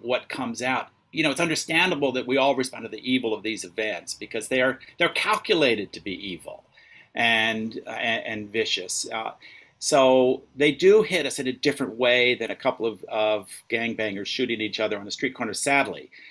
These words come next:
even though that violence has so much more impact. But they do hit us in a different way, and,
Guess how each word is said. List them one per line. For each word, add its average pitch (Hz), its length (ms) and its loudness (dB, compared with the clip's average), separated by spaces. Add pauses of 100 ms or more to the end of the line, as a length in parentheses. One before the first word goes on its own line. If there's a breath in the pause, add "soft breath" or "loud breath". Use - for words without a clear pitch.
(120)
even 123 200 2
though 120 120 2
that 123 240 0
violence 120 340 -2
has 101 160 -10
so 147 340 4
much 120 240 0
more 117 200 -6
impact. - 760 -8 (400 loud breath)
But 139 300 4
they 143 140 4
do 160 280 6
hit 165 300 0
us 123 160 -2
in 120 80 -6
a 113 60 -6
different 107 360 -4
way, 104 560 -2
and, 113 380 -2